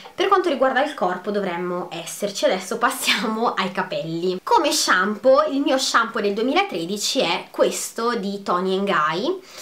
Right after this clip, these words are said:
eh, abbinato al balsamo, che anche questo è il mio preferito del, del duemilatredici. Li ho scoperti quest'estate, eh, prima di andare al mare, eh, e mi piacciono tantissimo perché, eh, allora,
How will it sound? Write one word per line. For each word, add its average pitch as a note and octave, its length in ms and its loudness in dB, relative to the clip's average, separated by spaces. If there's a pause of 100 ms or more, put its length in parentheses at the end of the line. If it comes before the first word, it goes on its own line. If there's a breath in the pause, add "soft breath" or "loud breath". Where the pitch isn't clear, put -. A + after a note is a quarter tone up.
(220 loud breath)
eh, - 80 -2
abbinato F#3 1200 0
al G3+ 180 2
balsamo, G3 600 0
che F3 360 -4
anche F#3 240 -8
questo F3+ 440 -4
è F3 100 2
il F#3 80 0
mio G#3+ 140 0
preferito G#3 540 -6
del, F3 360 -4
del F#3+ 100 -4
duemilatredici. F#3+ 800 -4
Li G#3 60 0
ho F#3 40 -2
scoperti G3 600 -4
quest'estate, A3 1040 -2
eh, F3+ 260 -4
prima A3+ 180 -4
di G3+ 80 -2
andare F#3+ 240 0
al G3 100 -2
mare, F3+ 320 -2
eh, - 840 -2
e C4 80 4
mi C#4 140 2
piacciono A#3 420 0
tantissimo A3 800 -4
perché, G3 320 -6
eh, E3+ 260 -6 (280)
allora, E3+ 440 0